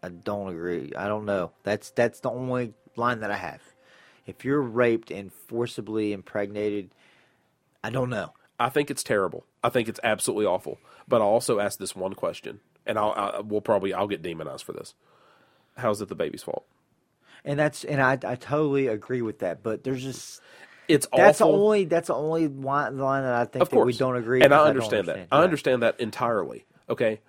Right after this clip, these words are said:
Speaker 2: but people try to use that as a cop out for why it should be legal across the board and, and,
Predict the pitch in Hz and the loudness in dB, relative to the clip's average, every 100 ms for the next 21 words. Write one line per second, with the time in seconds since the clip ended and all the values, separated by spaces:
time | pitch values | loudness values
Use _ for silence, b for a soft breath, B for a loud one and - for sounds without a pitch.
0 | - 123 131 131 127 - 160 156 160 135 | -8 -4 -4 -8 -16 -6 -6 -4 0 0
1 | 117 113 107 92 92 - 101 95 - 110 | 0 0 0 0 -4 -2 0 -2 -2 0
2 | 101 95 80 - 95 92 - 110 107 101 | 2 2 0 -4 -8 -10 -8 -6 -4 -4
3 | 92 113 101 - 92 98 101 98 95 104 | -4 -4 -4 -6 -2 -2 -2 -4 -6 -6